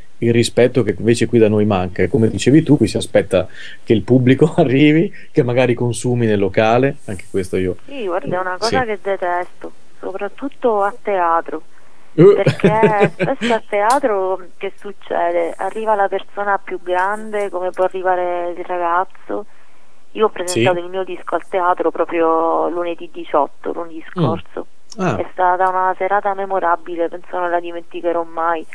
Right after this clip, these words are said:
Speaker 2: perché il teatro comunque era pieno, eh, e c'era una, una varietà di persone, grandi, piccole, anche persone con i capelli bianchi.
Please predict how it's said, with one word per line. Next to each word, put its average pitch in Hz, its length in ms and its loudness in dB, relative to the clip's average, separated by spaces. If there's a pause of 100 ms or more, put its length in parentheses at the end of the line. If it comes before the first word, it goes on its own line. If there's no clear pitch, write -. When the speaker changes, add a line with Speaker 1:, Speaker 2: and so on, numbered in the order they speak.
(400)
Speaker 2:
perché - 280 -6
il 165 120 -6
teatro 196 380 0
comunque 170 380 -6
era 170 160 0
pieno, 202 560 2 (640)
eh, 175 500 -2
e 196 120 -6
c'era 247 260 0
una, 196 160 2 (300)
una 190 120 -2
varietà 190 640 4
di 170 120 -8
persone, 175 760 0
grandi, 175 580 -2
piccole, 180 560 -4
anche 294 300 0
persone 254 420 -4
con 175 140 -4
i 170 80 -8
capelli 170 440 -2
bianchi. 185 640 0